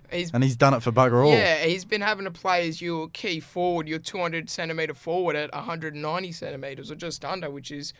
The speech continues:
Speaker 1: ridiculous. You've been throwing him under the bus and he's been doing absolutely sensational for you.
Speaker 2: Yep.
Speaker 1: Um, but yeah, Ben Brown is one. It'll be real interesting to see where he ends up 'cause he's, you look at other,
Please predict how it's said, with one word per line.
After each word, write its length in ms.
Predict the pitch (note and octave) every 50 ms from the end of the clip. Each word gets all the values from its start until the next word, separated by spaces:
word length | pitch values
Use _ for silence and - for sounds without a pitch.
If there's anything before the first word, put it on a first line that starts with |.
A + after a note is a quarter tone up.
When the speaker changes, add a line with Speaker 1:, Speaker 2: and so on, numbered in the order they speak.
| - - - _ -
Speaker 1:
ridiculous. 760 | - D#3+ D3+ - F#3 F#3 E3+ - D#3 C#3 C#3+ E3 E3+ E3 -
You've 140 | D3 D3 A2+
been 200 | D#3+ D#3 D3+ D3+
throwing 300 | - - F#3 F3 E3 D#3
him 180 | - - E3+
under 180 | F3 D#3+ D3+ D3
the 100 | C#3+ C#3+
bus 280 | B2+ D3+ D3 C#3 - -
and 80 | D#3
he's 120 | D3 C#3 C3
been 120 | D#3 C#3+
doing 220 | C#3 E3 E3 D#3 D3
absolutely 400 | C#3+ C#3+ - - - D#3 D3 D3
sensational 640 | - - C#3 C#3 - D#3 D3 D3+ D#3 - G3+ F#3+ -
for 260 | - - D3 C#3+ C#3+
you. 200 | C#3+ C#3+ D#3+ E3 - - -
Speaker 2:
Yep. 260 | A#2+ A#2 A2 G#2+ - -
Speaker 1:
Um, 240 | - D#3+ D#3+ D#3+ D#3+
but 100 | D#3 F3
yeah, 200 | E3+ F3+ F3 E3
Ben 280 | D#3 E3 G3 G3 G3 F3+
Brown 400 | E3 D#3+ D3+ D3+ D#3+ D#3+ D#3 D3
is 140 | C#3+ - -
one. 260 | D3 C#3+ C#3 C#3 C#3+ - - - - - _ _ - -
It'll 180 | F3+ E3+ F3 F3
be 80 | F#3 F#3+
real 300 | F#3 F3+ G#3+ B3+ C4+ A#3+
interesting 460 | G3 F3+ F#3 F3 - - - F#3 E3
to 40 | D3
see 200 | B2+ - F3+ D#3+
where 100 | D#3 D#3
he 100 | D#3 D3+ D3
ends 180 | C#3+ C#3+ -
up 180 | F3 E3 D3+ -
'cause 140 | - - D#3+
he's, 340 | D#3+ G3+ G#3+ A3+ A3+ - - _ - - - - -
you 160 | D3 G#3+ A#3+
look 140 | C#4 C#4 -
at 120 | C4 -
other, 420 | - F3 F3+ F#3+ A3 G#3 F3+ D#3+